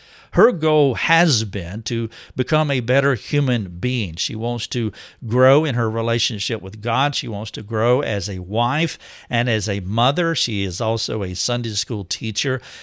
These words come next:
but she doesn't have a definitive plan as to how it's all gonna, uh, play out for her. And so we make our plans, of course, and God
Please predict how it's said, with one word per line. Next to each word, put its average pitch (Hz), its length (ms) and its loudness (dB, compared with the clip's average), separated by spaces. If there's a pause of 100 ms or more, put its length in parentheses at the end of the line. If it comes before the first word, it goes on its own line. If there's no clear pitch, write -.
(100)
but 202 140 6
she 156 160 4
doesn't 180 320 4
have 160 240 2
a 143 40 6
definitive 139 800 0
plan 165 460 0
as 120 160 -2
to 139 120 -4
how 139 280 2
it's 123 160 -4
all 135 160 2
gonna, 127 260 2 (1000)
uh, 113 100 0
play 160 280 2
out 156 260 0
for 95 240 -4
her. 92 360 -6 (240)
And 113 160 -2
so 123 140 2
we 123 160 0
make 127 260 -2
our 117 120 4
plans, 117 440 -4
of 120 100 -8
course, 107 380 -4
and 117 160 -6
God 117 280 0